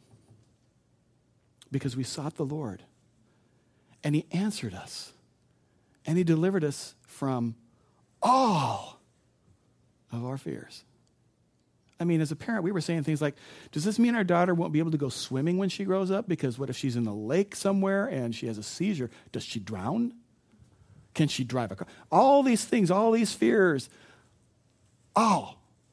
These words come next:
We sought the Lord and he delivered us from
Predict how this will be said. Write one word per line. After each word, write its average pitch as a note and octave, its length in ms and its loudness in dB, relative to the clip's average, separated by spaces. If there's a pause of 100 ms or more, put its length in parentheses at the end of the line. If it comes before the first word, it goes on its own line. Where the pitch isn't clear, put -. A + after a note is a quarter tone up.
(520)
We D3 120 0
sought D#3+ 220 0
the D#3+ 80 2
Lord C#3 200 0
and A2+ 80 -4
he B2 80 -2
delivered A2+ 380 -4
us - 180 -16 (120)
from A#2+ 380 -4